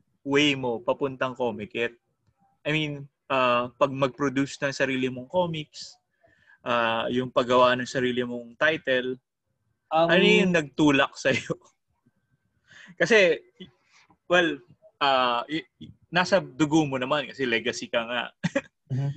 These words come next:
Speaker 1: Pero, ah, ah, pa-,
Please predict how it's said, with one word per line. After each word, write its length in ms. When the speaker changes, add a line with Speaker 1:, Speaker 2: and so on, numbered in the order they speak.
Speaker 1:
Pero, 280
ah, 520
ah, 720
pa-, 260